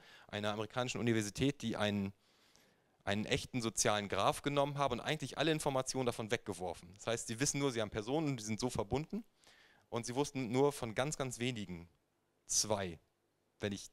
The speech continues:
mich nicht ganz irre. Also es waren so ein Schwung von so, äh, fünfzig Knoten ungefähr. Und sie wussten bei zwei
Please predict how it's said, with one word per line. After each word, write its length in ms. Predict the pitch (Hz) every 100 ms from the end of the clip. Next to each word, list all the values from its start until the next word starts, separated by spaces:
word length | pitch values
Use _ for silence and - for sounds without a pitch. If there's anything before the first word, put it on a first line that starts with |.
| _ _ -
mich 200 | 101 -
nicht 100 | 101
ganz 220 | 110 104
irre. 260 | - 98 85
Also 80 | 95
es 100 | 95
waren 180 | 107 104
so 80 | 104
ein 80 |
Schwung 300 | 101 - 131
von 160 | - 110
so, 120 | 104 -
äh, 180 | 101
fünfzig 360 | - 131 - 107
Knoten 260 | 143 156 147
ungefähr. 180 | 139
Und 80 | 117
sie 80 | 107
wussten 220 | 120 -
bei 80 | 110
zwei 360 | - 110 127